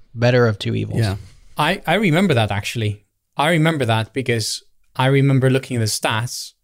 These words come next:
Speaker 3: and the stats were, like, down.
Speaker 1: Yeah.
Speaker 3: And I was thinking, "I wanna talk to Jared about this." So if there's one lesson to learn from this, we need to double up. So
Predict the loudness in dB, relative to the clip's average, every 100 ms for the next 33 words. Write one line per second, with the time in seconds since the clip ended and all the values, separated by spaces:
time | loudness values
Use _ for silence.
0 | _ -10 -8 -4 -4 -2 -2 0 -2 -8
1 | _ _ _ -8 -2 0 0 -2 -4 -6
2 | -4 -4 -10 -8 -4 -2 0 -2 0 0
3 | 0 2 0 0 -2 -2 -2 0 2 0
4 | 0 0 0 -2 -4 -12 _ -20 _ -2
5 | 2 4 2 -4 _ -2 2 2 2 2
6 | 2 0 -2 0 2 4 2 0 2 0
7 | -2 -14 -2 2 2 0 -2 -2 2 0
8 | -2 _ _ _ _ _ _ -16 -14